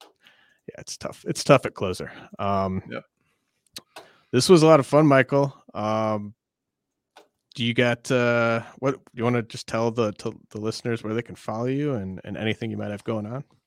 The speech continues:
Speaker 2: Yeah, I mean, you can just follow me on Twitter at S P Streamer, and you can check out our website, S P streamer dot com, where we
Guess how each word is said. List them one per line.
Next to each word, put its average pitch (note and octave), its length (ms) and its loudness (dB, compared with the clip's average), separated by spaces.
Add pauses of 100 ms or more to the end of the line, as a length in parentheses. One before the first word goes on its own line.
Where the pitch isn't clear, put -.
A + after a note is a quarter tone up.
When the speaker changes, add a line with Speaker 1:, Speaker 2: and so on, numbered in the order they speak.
(1000)
Speaker 2:
Yeah, C3+ 380 10
I A#2 120 0
mean, C3 200 0
you C3+ 100 -2
can C3 80 -2
just B2 140 -4
follow A#2+ 340 2
me A#2 160 -8
on A2+ 160 -6
Twitter A2+ 320 0
at G#2+ 240 -2
S A2 160 -4
P - 160 -8
Streamer, A2 800 -4
and A2+ 360 -6
you A2+ 60 -12
can A2+ 100 -10
check G#2+ 180 -10
out G#2+ 80 -4
our A2 100 -4
website, A2 340 -6
S A2+ 160 -6
P - 140 -14
streamer A2+ 280 -8
dot G#2+ 220 -4
com, A2 380 -6
where G2+ 320 -6
we G2+ 500 -14